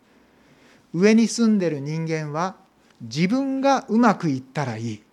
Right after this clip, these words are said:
幸せになって繁栄していったらいいということで、いろんなことをするわけですけれども、それは誠の神様を本当に無視したことを勝手にしているわけです。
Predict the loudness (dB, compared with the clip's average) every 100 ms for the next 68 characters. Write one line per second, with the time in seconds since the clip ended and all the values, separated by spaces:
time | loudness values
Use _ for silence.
0 | _ _ _ _ -2 2 4 2 -2 -6
1 | -4 -6 -6 -6 -4 -4 -2 -4 -4 -4
2 | -4 -6 -2 0 0 -2 -4 -4 -4 -4
3 | -4 -2 0 2 2 2 2 0 -2 -4
4 | -6 -6 -6 -4 -2 -4 -6 -10 -12 -14
5 | -12 -10 -10 _ _ _ -20 _ -12 -6
6 | -4 -6 -10 -20 -12 0 0 2 0 0
7 | 0 0 0 0 -2 -4 -2 -2 -4 -2
8 | -2 2 4 6 4 4 0 2 -2 0
9 | -2 2 2 2 -2 -8 -8 -6 -4 -4
10 | -6 -6 -4 -4 -4 -4 -8 -12 -10 -10
11 | -12